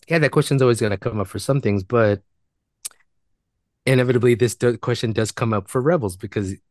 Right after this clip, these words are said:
you know, we're always gonna be like, "Well, if these guys are running concurrently with the storylines of what's happening,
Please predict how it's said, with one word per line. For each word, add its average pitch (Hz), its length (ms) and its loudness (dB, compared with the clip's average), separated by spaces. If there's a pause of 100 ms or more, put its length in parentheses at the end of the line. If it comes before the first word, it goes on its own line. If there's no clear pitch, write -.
you 120 100 0
know, 98 280 0 (220)
we're 113 160 2
always 117 240 2
gonna 113 160 0
be 107 140 -2
like, 101 300 -2
"Well, 120 480 2 (880)
if 117 120 -8
these 147 220 2
guys 143 260 0
are 117 120 0
running 113 320 -4
concurrently 120 600 -2
with 98 100 -4
the 92 60 -4
storylines 95 760 -2 (120)
of 90 560 -4 (680)
what's 110 200 -4
happening, 98 680 -2